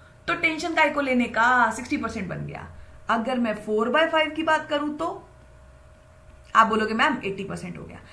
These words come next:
अब जानवी एक बात बताओ तुम, जानवी अगर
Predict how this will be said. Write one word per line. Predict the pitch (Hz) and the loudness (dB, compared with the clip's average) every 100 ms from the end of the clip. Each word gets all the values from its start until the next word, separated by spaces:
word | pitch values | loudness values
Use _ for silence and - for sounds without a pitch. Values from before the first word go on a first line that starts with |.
| - - | 2 2
अब | 247 | 4
जानवी | 294 320 359 | 4 4 4
एक | 349 202 | -2 4
बात | 220 196 | 4 2
बताओ | 156 147 | -4 -8
तुम, | 165 - - - - - - | -10 -12 -16 -18 -20 -20 -4
जानवी | 269 294 330 | 0 4 4
अगर | 302 | 6